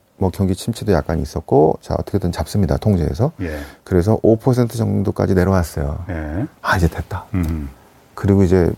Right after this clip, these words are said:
Speaker 1: 부양도 하고 또 오버하다 보니까 두 번째 에너지 쇼크가 나오기 시작하면서
Speaker 2: 예.
Speaker 1: 첫 번째 거보다 더 올라가 버렸어요.
Speaker 2: 아.
Speaker 1: 아주 난리가 난 겁니다.
Speaker 2: 예.
Speaker 1: 그래서 금리가, 금리를 나중에 벌크가 이십 프로까지 올리면서 잡을 수밖에 없었는데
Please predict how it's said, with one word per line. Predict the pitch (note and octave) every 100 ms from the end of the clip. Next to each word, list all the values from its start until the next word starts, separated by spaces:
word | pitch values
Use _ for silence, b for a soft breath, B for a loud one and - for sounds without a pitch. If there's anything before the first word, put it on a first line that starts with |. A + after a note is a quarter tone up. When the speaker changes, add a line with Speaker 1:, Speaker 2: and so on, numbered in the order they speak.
| -
Speaker 1:
부양도 | - E2+ E2 E2
하고 | G2+ F#2 -
또 | F2
오버하다 | D#2+ E2+ E2+ E2 D#2
보니까 | D2+ D2+ - E2 A2 _ _ b b -
두 | G#2+
번째 | A#2+ A2 A#2+ -
에너지 | F2+ F2+
쇼크가 | E2+ A2 - F2
나오기 | D2 D2
시작하면서 | F#2 - C2+ C#2 B2+ F3
Speaker 2:
예. | E2 D2+ F2 B B
Speaker 1:
첫 | - G3
번째 | G#3 G3 F3+
거보다 | D#3 C3 C3 D#3 D#3 -
더 | E3
올라가 | B3 F3+
버렸어요. | A2 E2+ F2 D2 -
Speaker 2:
아. | F#2 E2+ D#2
Speaker 1:
아주 | E2+ C3 D3+ _
난리가 | - A#2+ E3+ G3
난 | D#3 E2+
겁니다. | D2 C#2 D2+ -
Speaker 2:
예. | F#2 E2 C#2+ C#2 _ _ _
Speaker 1:
그래서 | - C#3+ D3
금리가, | - B2+ C3 C3+
금리를 | - A#2+ A#2 A#2+
나중에 | F#2 F2+ G2+ B2 -
벌크가 | F#2+ - G2
이십 | G2+ -
프로까지 | - A2+ G#2 G2+
올리면서 | F#2 G2+ G2 F2+
잡을 | - -
수밖에 | F#2 - -
없었는데 | F#2+ - D#2+ D2+ F2 F#2 E2